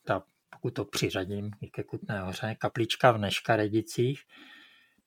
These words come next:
která, jestli si dobře pamatuju, byla postavena roku dva tisíce šestnáct.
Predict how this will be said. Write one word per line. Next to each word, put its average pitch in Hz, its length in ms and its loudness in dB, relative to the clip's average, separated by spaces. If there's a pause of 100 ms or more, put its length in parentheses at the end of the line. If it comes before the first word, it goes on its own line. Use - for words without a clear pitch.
(140)
která, 120 260 6
jestli 127 300 4
si 127 160 2
dobře 127 260 2
pamatuju, 120 540 0
byla 117 220 4
postavena 120 640 0
roku 117 280 0
dva 110 160 2
tisíce 123 540 0
šestnáct. - 840 -4